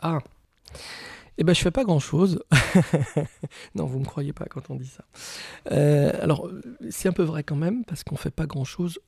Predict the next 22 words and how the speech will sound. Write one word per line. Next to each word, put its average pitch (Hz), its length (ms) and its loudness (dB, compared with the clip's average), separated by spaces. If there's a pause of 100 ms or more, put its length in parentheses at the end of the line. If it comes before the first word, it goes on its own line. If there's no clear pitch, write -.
opérationnellement. 143 800 0 (800)
Par - 160 -8
contre, - 260 -6
on 151 120 2
décide 151 500 -4
de 135 100 2
beaucoup 143 560 0
de 151 60 -6
choses, 220 520 -2 (140)
euh, 151 340 -2
à 135 140 0
un 135 60 2
niveau 139 460 2
au-dessus 240 400 0
qui - 140 -8
permet 170 360 2
ensuite 185 280 -2
de 156 120 -4
se - 60 -10
traduire 151 340 -2
opérationnellement. 147 680 -2 (800)
Euh, 143 400 2